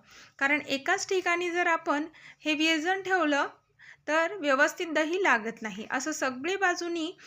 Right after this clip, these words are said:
दही लावून घ्यायचं आणि जे दूध आपण गरम करून ठेवलं होतं त्याची साय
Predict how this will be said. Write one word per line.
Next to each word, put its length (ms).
दही 300
लावून 320
घ्यायचं 460
आणि 320
जे 120
दूध 280
आपण 300
गरम 300
करून 320
ठेवलं 300
होतं 380
त्याची 220
साय 420